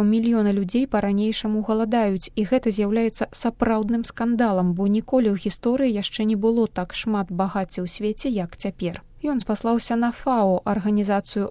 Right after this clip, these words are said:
аан па пытаннях харчавання і сельскай гаспадаркі, якая паінфармавала, што праблема ў дрэнным размеркаванні тавараў. «Без сумневу, сёння мы павінны змяніць эканамічную структуру, якая імкнецца выключна да прыбытку»,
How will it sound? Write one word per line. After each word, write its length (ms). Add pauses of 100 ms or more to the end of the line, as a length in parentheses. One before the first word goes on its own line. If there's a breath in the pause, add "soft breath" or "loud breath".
аан 320
па 160
пытаннях 640
харчавання 640
і 0
сельскай 400
гаспадаркі, 640
якая 400
паінфармавала, 720
што 240
праблема 720
ў 160
дрэнным 480
размеркаванні 720
тавараў. 480 (240)
«Без 240
сумневу, 560
сёння 400
мы 80
павінны 400
змяніць 480
эканамічную 640
структуру, 640
якая 400
імкнецца 800
выключна 640
да 160
прыбытку», 680